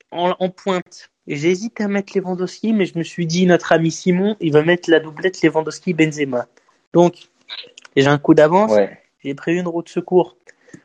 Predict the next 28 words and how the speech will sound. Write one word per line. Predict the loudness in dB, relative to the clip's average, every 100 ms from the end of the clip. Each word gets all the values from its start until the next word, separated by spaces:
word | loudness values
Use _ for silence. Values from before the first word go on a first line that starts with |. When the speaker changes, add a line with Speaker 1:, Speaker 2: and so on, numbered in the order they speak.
| _
Speaker 1:
Moi, | 2 2
je | 0
nous | -8 -6
ai | -6
mis | -6 -8
Erling | -4 0 0 0
Haaland | 2 2 0 -8 _ _
en | -6 -6
pointe. | -6 -6 -6 -8 -20 _ _ _ _ _ _ _ _ _ _ -10
Monstrueux, | -8 -8 0 2 2 0 -6 0
rien | 2 4
à | 2
dire. | 2 2
Speaker 2:
Ouais, | 2
Speaker 1:
C'est, | 2 2 2 -2 -8
Speaker 2:
j'aime | -6
beaucoup. | -6 -8 -12 -14 _ _ _
Speaker 1:
c'est, | -20 -12 -8 -4 -2 0 -2 -4 -8 -10 -8 -6 -2 -2 0
c'est, | 6 6
je, | 8 6 4 0
je | 0
pense | -2 -2 0
que | -2
ça, | 0 -2
ça | 0 -2
deviendra | 0 2 4
vraiment | 4 4 2
un | -2 -6 -10 -14 -16